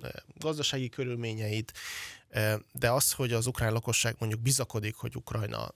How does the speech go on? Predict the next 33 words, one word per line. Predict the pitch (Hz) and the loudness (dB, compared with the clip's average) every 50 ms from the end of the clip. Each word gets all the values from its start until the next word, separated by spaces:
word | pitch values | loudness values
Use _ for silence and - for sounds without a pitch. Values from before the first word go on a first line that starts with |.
| _ _ _ _ _ | _ _ _ _ _
győzni | - 123 131 135 135 143 139 | 0 0 2 2 2 0 -2
fog, | 131 - - 143 135 131 - | -2 0 -2 -2 -2 -2 -4
hát, | - - - - - | -8 -10 -10 -6 -6
ö, | 120 110 110 107 | -6 -4 -4 -6
hogy | - - 123 117 | -8 -8 -8 -6
mondjam, | 110 110 107 107 110 113 | -6 -6 -4 -6 -6 -6
hogyha, | 107 117 113 - - 110 110 110 - - - - - - - _ _ _ | -6 -6 -6 -6 -6 -6 -6 -8 -10 -14 -20 -20 -20 -20 -20 _ _ _
ö, | - - 104 110 113 110 - | -8 -6 -6 -6 -6 -8 -6
Magyarország | 127 123 120 - 107 107 107 - - - 117 113 | -4 -4 -2 -2 -2 -2 0 2 2 2 2 0
is, | 117 104 - - - - - - - - _ _ _ _ _ _ _ _ _ _ _ _ - - - | 0 0 0 0 0 -2 -6 -14 -20 -20 _ _ _ _ _ _ _ _ _ _ _ _ -20 -20 -12
reméljük, | - 110 107 - - - - - - | -6 -6 -4 -4 -2 -4 -4 -2 -2
erre | - - - - | -2 -2 -2 -2
nem | 123 113 113 - - | -2 -2 -4 -4 -8
fog | - - 120 - - - - | -4 -4 -4 -2 -2 -4 -2
<laughs> | - - - | 0 0 2
sor | 147 147 - - | 4 6 4 6
kerülni, | - 151 139 135 143 143 143 135 143 147 139 - - - | 6 4 4 4 4 4 4 4 2 0 0 -4 -4 -2
ö, | 127 110 110 - | -2 -2 -2 -2
sohasem, | - - 151 160 160 - - 139 | 0 2 4 4 4 4 2 0
hogy | 135 127 | -2 -2
Magyarország | 123 131 127 113 107 110 107 - - 117 113 | 0 0 0 2 0 0 0 0 0 0 0
is | 107 110 - | -2 -2 0
harcban | - 120 110 110 117 107 110 | 2 0 0 0 -2 -6 -6
állna | 107 107 107 107 110 | -4 -6 -6 -6 -6
egy | 110 113 | -6 -4
másik | 117 104 104 - - 110 - - - - - - - - - _ - | -4 -2 -2 -2 -2 -4 -6 -14 -20 -20 -20 -20 -20 -20 -20 _ 2
országgal, | 185 202 190 - - 185 170 156 156 156 151 147 139 - - | 2 4 4 6 6 6 6 4 4 4 6 6 6 4 0
akkor | 135 135 135 - _ - 127 120 | -2 -2 -2 -2 _ 0 0 2
azt | 113 113 | 2 0
gondolom, | 117 117 117 117 117 113 117 117 | 0 -2 -2 -2 -2 -2 -2 -2
hogy, | 113 120 120 113 120 120 95 | -2 -4 -4 -4 -4 -6 -4
ö, | 117 113 110 113 110 - - - - - _ _ _ _ _ _ _ _ _ | -2 -2 -2 -2 -4 -8 -12 -18 -18 -20 _ _ _ _ _ _ _ _ _
ö, | - 120 110 107 107 110 | -6 -4 -2 -2 -2 -4